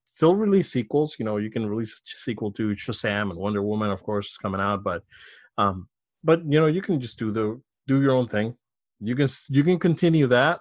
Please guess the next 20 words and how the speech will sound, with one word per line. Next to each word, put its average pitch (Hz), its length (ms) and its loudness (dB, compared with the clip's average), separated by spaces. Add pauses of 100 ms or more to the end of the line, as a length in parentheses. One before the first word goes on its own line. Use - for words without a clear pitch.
right, 151 260 0
and 117 160 -2
still 123 280 0
do 117 220 -2
different 101 420 -8
stuff. - 280 -14 (520)
Uh, 95 160 0 (120)
and 127 240 -2 (220)
I 151 100 4
like 123 180 2
that 110 120 0
approach. 95 360 -10 (100)
So, 95 360 -6 (680)
yeah. - 140 -8 (1400)
Jill, 165 380 4 (140)
a 143 80 4
little 147 540 2 (180)
bit 175 220 4
of 139 680 6 (1080)
a 107 140 -4